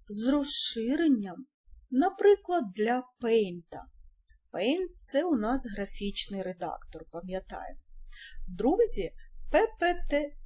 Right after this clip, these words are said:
Ікс. Це розширення, яке допомагає відкрити презентацію.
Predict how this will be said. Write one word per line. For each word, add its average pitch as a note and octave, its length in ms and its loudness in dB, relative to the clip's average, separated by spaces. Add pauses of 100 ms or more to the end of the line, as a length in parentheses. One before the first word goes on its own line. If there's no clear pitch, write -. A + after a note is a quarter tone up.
(120)
Ікс. - 520 0 (400)
Це G3 360 6
розширення, G#3 800 2
яке G#3 340 -4
допомагає E4 680 0
відкрити B3+ 500 -4
презентацію. G#3+ 1120 -2